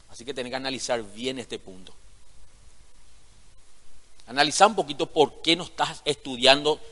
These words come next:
siendo que estás en etapa de estudiar, por ejemplo. Y analiza a tu mejor amigo, tu compañía, o si tenés novio, novia, lo que fuere, analiza un poquitito cómo se comporta con relación a eso.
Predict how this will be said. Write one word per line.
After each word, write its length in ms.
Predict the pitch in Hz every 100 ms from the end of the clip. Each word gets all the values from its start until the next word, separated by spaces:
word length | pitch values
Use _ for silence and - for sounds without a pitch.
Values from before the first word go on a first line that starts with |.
| -
siendo 500 | - - 139 151 156
que 140 | 147 113
estás 360 | - 131 -
en 100 | 135
etapa 560 | 127 - - 127 - 135
de 60 | 139
estudiar, 600 | - 123 107 110 117 110
por 140 | 92
ejemplo. 340 | - - - - - - - - - - - - - - - - - - - -
Y 80 | 110
analiza 440 | 127 135 123 147 - 135
a 80 |
tu 160 | - 147
mejor 360 | 143 - 160 165
amigo, 360 | 147 147 151
tu 200 | - 147
compañía, 720 | - 143 - 120 113 139 147 123
o 100 | 123
si 140 | - 120
tenés 280 | 113 123 131
novio, 320 | 127 143 127
novia, 300 | 123 131 131
lo 80 | 117
que 100 | 117
fuere, 320 | 127 131 139 - - -
analiza 360 | 107 123 123 143
un 60 | 147
poquitito 380 | 135 127 127
cómo 240 | - 151 165
se 120 | 170
comporta 500 | 156 131 135 139 147
con 160 | 143 139
relación 420 | 143 127 123 123
a 120 | 104
eso. 200 | 98